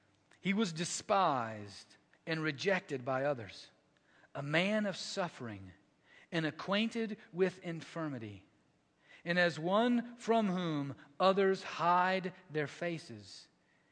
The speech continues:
he was despised, and we held him of no account. Uh, he, he knows innocent suffering. He knows it. And he's been there,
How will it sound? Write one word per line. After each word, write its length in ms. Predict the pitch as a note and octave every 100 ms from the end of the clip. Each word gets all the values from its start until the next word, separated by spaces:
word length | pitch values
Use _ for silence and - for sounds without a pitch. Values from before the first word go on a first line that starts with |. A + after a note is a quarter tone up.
| _ _
he 160 | E3
was 180 | E3 D#3
despised, 1120 | C#3 D#3 - G#3 F#3+ C#3 A#2+ G#2+ G2+ F#2+ - - - E3
and 160 | D3+
we 140 | D#3 C#3
held 320 | D3+ D#3+ C#3+
him 160 | C#3+
of 180 | C3+ B2
no 200 | B2+ B2+
account. 340 | B2 - A2 - _ - _ _ _ _ _ _ _ _ _ _ _ _ _ _ _ _ _ _ -
Uh, 160 | C#3
he, 200 | C#3 D3+
he 140 | - E3
knows 680 | E3 F3+ D3 G#2+ G#2+ B2+ C#3+ - - - _ _ _
innocent 480 | F#3 F3 E3+ - E3
suffering. 600 | - - F#3 - A#2+ F#2 F2+ _ _ _ _ _ _ _ _ _ _ _ _ _ _ _ _ _ _ _ _ _
He 100 | -
knows 280 | D#3+ E3+ C#3+
it. 260 | F2+ E2+ - _ _ _ _ _ _ _
And 100 | C3
he's 100 | B2
been 280 | A#2+ D#3+ D#3
there, 360 | A#2+ A2+ A2